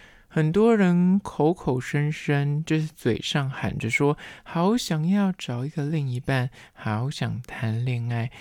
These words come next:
但是他的实际作为呢，很常就是所谓的心口不一，嘴上说着很想谈恋爱，但是他却做出很多抗拒认识人啊，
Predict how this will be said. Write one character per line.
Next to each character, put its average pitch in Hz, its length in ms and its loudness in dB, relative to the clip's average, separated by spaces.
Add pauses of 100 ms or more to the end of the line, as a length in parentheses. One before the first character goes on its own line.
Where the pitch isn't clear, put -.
(180)
但 202 240 2
是 185 260 -2
他 180 160 0
的 165 160 0
实 127 320 -2
际 143 300 -2
作 139 360 2
为 58 240 -2
呢， 78 340 -6 (340)
很 147 220 0
常 165 180 2
就 202 140 2
是 202 180 2
所 120 180 -2
谓 135 120 2
的 131 100 0
心 160 480 0
口 - 420 -2
不 135 240 2
一， 131 240 -2 (400)
嘴 127 380 2
上 165 500 0
说 160 400 2
着 135 220 -2
很 127 260 0
想 120 240 -4
谈 117 300 -4
恋 123 160 -2
爱， 123 160 -2
但 160 260 0
是 160 280 0 (180)
他 190 140 0
却 190 180 0
做 170 500 0
出 156 320 -2
很 123 220 -2
多 127 160 2
抗 139 420 -2
拒 135 220 0
认 131 300 0
识 127 260 0
人 80 320 -2
啊， 82 240 -2